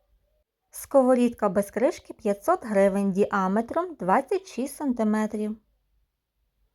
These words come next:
Сковорідка алюмінієва двісті сорок дев'ять дев'яносто.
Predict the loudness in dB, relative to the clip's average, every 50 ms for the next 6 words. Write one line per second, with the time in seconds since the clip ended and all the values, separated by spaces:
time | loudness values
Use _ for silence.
0 | _ _ _ _ _ _ _ _ -20 _ _ _ _ _ -20 -20 0 2 2 4
1 | 4 4 4 2 0 0 -4 -2 0 2 2 2 2 2 2 0 0 0 0 2
2 | 2 2 2 2 0 0 -2 -4 -4 -6 -6 -10 -10 -10 -4 -2 -2 -2 -2 -2
3 | 0 0 2 2 2 0 0 0 0 -2 -2 0 0 -2 0 0 -2 -4 -6 -8
4 | _ -10 -10 -10